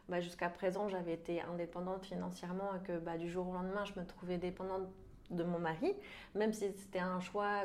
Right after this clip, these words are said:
commun et qui m'a toujours soutenue et qui continue à me soutenir, c'était compliqué pour moi parce que, en plus, je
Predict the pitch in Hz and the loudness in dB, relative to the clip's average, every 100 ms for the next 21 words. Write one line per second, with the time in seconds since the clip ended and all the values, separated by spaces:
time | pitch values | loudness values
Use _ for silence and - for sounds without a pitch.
0 | 190 196 208 214 214 185 180 170 170 175 | 2 2 4 4 2 -2 -4 -4 -4 -2
1 | 220 220 226 208 - 226 226 220 196 175 | -2 -2 -4 -6 -2 0 2 4 2 0
2 | 175 190 185 196 185 180 160 196 220 262 | -4 -6 -4 -4 -2 -2 -4 0 2 2
3 | - - - - - 180 190 190 208 202 | 0 -12 -14 -16 -12 2 4 6 4 0
4 | - 220 220 190 226 277 202 196 196 185 | 2 2 4 2 4 4 2 0 2 2
5 | - 185 180 240 240 - 185 180 180 175 | 4 2 2 0 -2 -4 -4 0 2 2